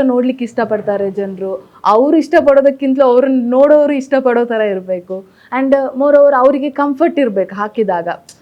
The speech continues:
because, ಆ, ಅವ್ರದ್ದು ಬಾಡಿ ಟೈಪ್ ಏನಿದೆಯೋ ಅದನ್ನೆಲ್ಲ ನಾವು ಸ್ಟಡಿ ಮಾಡಿರ್ತೀವಿ. ಆ, ಇವಾಗ ಕೆಲವ್ರು ಸಣ್ಣ ಇರ್ತಾರೆ, ಕೆಲವ್ರು ದಪ್ಪ ಇರ್ತಾರೆ. So, ಇವ್ರು ಹಾಗೆ ನೋಡ್ಲಿಕ್ಕೆ ಹೋದ್ರೆ she is like, ಆ, ಸ್ವಲ್ಪ ಹೆಲ್ದಿಯರ್ ಸೈಡೇ ಇದ್ದಾರೆ.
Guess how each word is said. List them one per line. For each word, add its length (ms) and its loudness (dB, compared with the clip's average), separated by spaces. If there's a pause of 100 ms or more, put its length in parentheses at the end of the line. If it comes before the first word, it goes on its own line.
(120)
because, 360 0
ಆ, 220 0
ಅವ್ರದ್ದು 340 -4
ಬಾಡಿ 340 -2
ಟೈಪ್ 300 -2
ಏನಿದೆಯೋ 420 -4
ಅದನ್ನೆಲ್ಲ 480 -4
ನಾವು 180 -8
ಸ್ಟಡಿ 280 -6
ಮಾಡಿರ್ತೀವಿ. 680 -10 (560)
ಆ, 320 -10 (120)
ಇವಾಗ 240 -6 (300)
ಕೆಲವ್ರು 360 0
ಸಣ್ಣ 280 -6 (100)
ಇರ್ತಾರೆ, 280 -6
ಕೆಲವ್ರು 340 -6
ದಪ್ಪ 200 -6 (100)
ಇರ್ತಾರೆ. 380 -8
So, 240 -6
ಇವ್ರು 340 -2
ಹಾಗೆ 260 -2
ನೋಡ್ಲಿಕ್ಕೆ 380 -6
ಹೋದ್ರೆ 520 -10 (100)
she 120 -6
is 80 -10
like, 280 0
ಆ, 80 -4 (420)
ಸ್ವಲ್ಪ 260 0 (180)
ಹೆಲ್ದಿಯರ್ 380 2
ಸೈಡೇ 340 0
ಇದ್ದಾರೆ. 480 -6